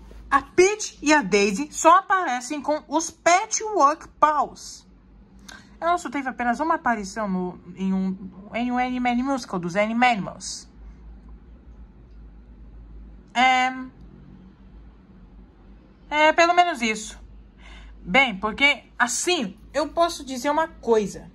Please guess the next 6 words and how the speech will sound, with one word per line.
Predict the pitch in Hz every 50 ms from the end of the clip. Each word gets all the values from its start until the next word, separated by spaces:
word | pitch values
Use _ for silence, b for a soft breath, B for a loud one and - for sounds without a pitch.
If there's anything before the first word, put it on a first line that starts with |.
| - - _ - - - - - - - - - B B B B B B B
Deixa | - - -
eu | 220
pesquisar | - 262 247 247 - 240 214 180 214 196
aqui | 190 190 - - 240 240
Anime | 240 240 240 247 262 254 247 247 254
Animals. | 254 240 220 196 165 156 147 - - - - - - - -